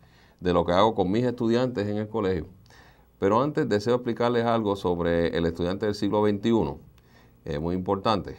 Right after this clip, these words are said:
Antes de tener internet, los estudiantes estaban limitados por la geografía de Puerto Rico y dependían de ir a un edificio a otro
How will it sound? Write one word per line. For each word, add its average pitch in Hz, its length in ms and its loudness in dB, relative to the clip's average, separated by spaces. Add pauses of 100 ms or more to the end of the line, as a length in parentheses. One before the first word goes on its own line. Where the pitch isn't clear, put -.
(140)
Antes 90 300 -4
de 98 100 0
tener 95 260 0
internet, 123 580 -2
los 87 180 -2
estudiantes 90 440 -4
estaban 95 380 -2
limitados 90 540 0
por 82 160 -2
la 76 100 -4
geografía 78 480 -2
de 92 80 4
Puerto 78 380 -4
Rico 92 360 0
y 82 40 0
dependían 76 480 -4
de 80 120 0
ir 85 80 0
a 82 40 -2
un 80 120 -2
edificio 90 400 -2
a 113 40 2
otro 113 320 0